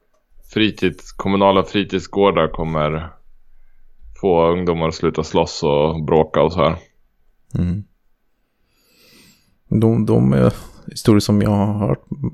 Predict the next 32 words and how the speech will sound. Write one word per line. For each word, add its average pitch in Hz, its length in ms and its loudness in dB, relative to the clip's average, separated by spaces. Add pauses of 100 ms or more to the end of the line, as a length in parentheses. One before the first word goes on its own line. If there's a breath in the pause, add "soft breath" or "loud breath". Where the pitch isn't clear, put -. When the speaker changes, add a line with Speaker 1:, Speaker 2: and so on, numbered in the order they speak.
(280)
Speaker 2:
eh, 120 80 -8
från - 320 -8
folk - 240 -10
som 104 200 -4
har, 110 200 -4 (360)
ja, - 260 -16
som, 110 320 -6
eh, 107 120 -6
bor 104 320 -4
i - 40 -4
förorterna - 540 -2 (340)
och 110 120 -6
växte - 260 -6
upp - 160 -8 (280)
med - 140 -4
de 101 80 -2
här 98 120 -4
fritidsgårdarna, - 600 -6 (180)
att - 520 -16
man 104 120 4
håller 98 220 4
sig 110 200 2
ifrån 98 340 -2
fritidsgården - 640 -6 (120)
eftersom - 400 -8
det 101 60 0
är 98 40 -2
där - 340 0
alla 98 240 2 (1500 loud breath)
kriminella 92 540 2
eller 92 180 0
halvkriminella 95 800 -2